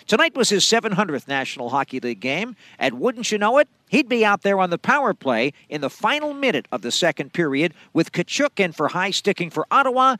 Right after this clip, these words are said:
and Bonino would get his first point and goal as a Shark. Burns takes it from behind his own net.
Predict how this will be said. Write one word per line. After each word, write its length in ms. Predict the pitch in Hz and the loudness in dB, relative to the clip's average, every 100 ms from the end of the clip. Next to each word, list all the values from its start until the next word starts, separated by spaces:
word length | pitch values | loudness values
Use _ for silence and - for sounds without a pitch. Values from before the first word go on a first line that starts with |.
| - _ | -6 _
and 160 | 190 170 | -16 -6
Bonino 460 | 135 208 196 135 | -4 -2 -2 -2
would 160 | 131 117 | -2 -2
get 160 | 143 143 | -2 -2
his 180 | 165 | -4
first 380 | - 196 202 - | -4 -4 -4 -6
point 300 | - 170 170 - | -4 -4 -4 -8
and 200 | 170 151 | -6 -4
goal 300 | 123 98 - | -2 -4 -6
as 200 | 110 120 | -8 -8
a 60 | |
Shark. 440 | 135 - 82 - _ _ _ - - - - - - 98 | -8 -4 -6 -6 _ _ _ -20 -20 -18 -18 -16 -16 -12
Burns 260 | 110 139 | -12 -12
takes 260 | - 143 - | -10 -10 -10
it 60 | 143 | -10
from 160 | 156 | -10
behind 260 | 143 147 151 | -6 -6 -6
his 140 | 147 | -6
own 220 | 156 165 | -6 -6
net. 180 | 156 120 | -4 -6